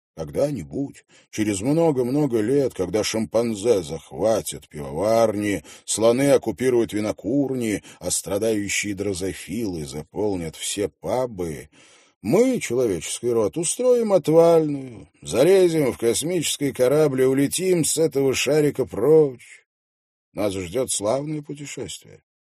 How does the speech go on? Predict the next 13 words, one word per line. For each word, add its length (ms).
Прорываясь 680
сквозь 340
атмосферные 800
слои, 440
мы 160
услышим 520
крики 480
поддержки 920
от 180
болеющих 880
за 160
нас 300
богов. 720